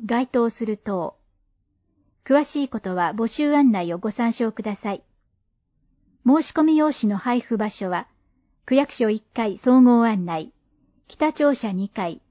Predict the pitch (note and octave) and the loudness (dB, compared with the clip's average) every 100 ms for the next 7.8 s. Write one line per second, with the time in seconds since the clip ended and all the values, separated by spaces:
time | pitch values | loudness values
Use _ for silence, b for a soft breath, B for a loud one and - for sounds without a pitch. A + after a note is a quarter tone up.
0 | _ - - D4 B3+ E3+ F#3+ G#3+ B3+ A#3 | _ -20 2 4 4 2 -4 -6 -6 -6
1 | - G#3 - F3+ - _ _ _ _ _ | -6 -10 -10 -10 -10 _ _ _ _ _
2 | _ - D4 B3+ G#3 A#3 B3+ C4 A#3+ A3 | _ -8 -2 -2 0 4 6 6 6 2
3 | A3 - E3 - _ _ _ _ _ B3+ | 0 -4 -12 -12 _ _ _ _ _ 2
4 | C#4+ D4 C4+ - F#3+ F3+ E3+ - _ _ | 4 4 0 -6 -8 -8 -10 -16 _ _
5 | _ - D4+ C#4 G#3+ G3 - - G3 F3 | _ 4 6 6 4 0 -4 -8 -6 -6
6 | - _ _ _ - A3+ - C#4+ C4+ B3 | -8 _ _ _ 0 0 2 0 0 0
7 | A#3 B3 B3+ A#3 G#3+ F#3+ E3+ | 4 8 8 4 -2 -6 -8